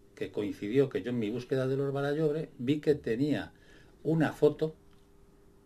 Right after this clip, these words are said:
con altas personalidades de allí, de México, y uno, y una de esas altas personalidades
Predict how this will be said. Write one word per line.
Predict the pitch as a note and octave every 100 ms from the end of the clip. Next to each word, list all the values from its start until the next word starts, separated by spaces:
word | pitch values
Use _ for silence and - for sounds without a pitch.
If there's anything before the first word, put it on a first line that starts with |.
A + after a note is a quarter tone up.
| - - -
con | A2
altas | B2 B2 A#2
personalidades | - A2+ A#2+ A#2+ A#2 C3 C3+ F#2+ - -
de | G#2 G2+ F#2 F#2 F#2+ - - - -
allí, | F2+ F#2+ C3+
de | A#2 F#2
México, | C3 C3+ C3 C3+ D#3 - - - - - - - - -
y | - A2+ A2+
uno, | C3 C3+ C3
y | -
una | A#2+ B2+
de | C3
esas | B2+ A#2+
altas | C3 C3 B2+
personalidades | - B2+ B2 A#2+ B2+ C#3+ C3 E3 -